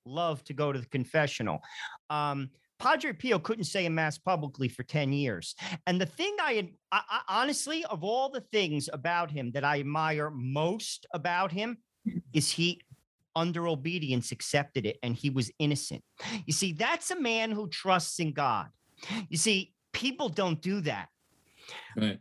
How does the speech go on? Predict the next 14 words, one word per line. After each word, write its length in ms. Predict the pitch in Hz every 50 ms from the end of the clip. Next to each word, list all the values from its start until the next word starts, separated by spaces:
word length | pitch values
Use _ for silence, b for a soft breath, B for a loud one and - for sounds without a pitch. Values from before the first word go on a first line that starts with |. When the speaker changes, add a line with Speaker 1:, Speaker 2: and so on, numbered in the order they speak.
| -
Speaker 1:
"I 360 | - 220 214 214 220 240 240
need 320 | 214 220 233 247 247 233 208
my 260 | 214 208 185 196 214
vindication 920 | 165 196 226 220 208 - - - 185 202 214 208 - - - 214 196 196
now." 520 | 185 185 185 202 185 180 175 165 160 139 92 - -
Speaker 2:
Right. 180 | 110 107 - - _ -
Speaker 1:
No, 220 | 151 190 196 170
Speaker 2:
Yeah. 120 | 135 139 127 110 - - - _ _
Speaker 1:
no, 320 | 143 156 165 156 120 98 - _ _ _ _ _ _ _ _ _ -
no. 320 | 139 147 165 156 127 98 -
Speaker 2:
Yeah. 100 | - 101 -
Speaker 1:
He 80 | 143 135
said, 380 | 127 - - 165 156 143 127 - - _ _ _ _ - - - - 110 - - - - - _ _
"Fine." 300 | - 160 170 214 214 -